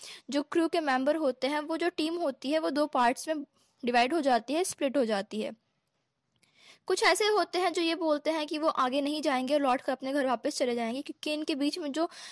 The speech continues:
प्रॉब्लम्स हो रही थी, जो एरिया था, वो इनके लिए बिल्कुल भी सूटेबल नहीं था। तो ये सोचते हैं कि वो वापस चले जाएंगे, और कुछ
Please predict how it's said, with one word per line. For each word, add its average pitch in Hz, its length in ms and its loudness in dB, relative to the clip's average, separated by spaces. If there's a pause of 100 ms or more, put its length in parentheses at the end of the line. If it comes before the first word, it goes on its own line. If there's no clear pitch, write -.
(140)
प्रॉब्लम्स 277 440 0
हो 302 140 4
रही 285 200 4
थी, 294 260 -2
जो 254 340 0 (160)
एरिया 269 320 2
था, 311 160 0
वो 277 180 2 (160)
इनके 262 260 -2
लिए 269 100 2
बिल्कुल 254 260 -2
भी 277 60 -6
सूटेबल 262 400 2
नहीं 277 260 -2
था। 320 260 -2 (300)
तो 320 60 -4
ये 330 140 0
सोचते 311 420 0
हैं 320 120 2
कि 302 100 -2
वो 294 80 0
वापस 262 280 -2
चले 277 200 -4
जाएंगे, 254 300 0
और 285 140 -2
कुछ 302 240 -6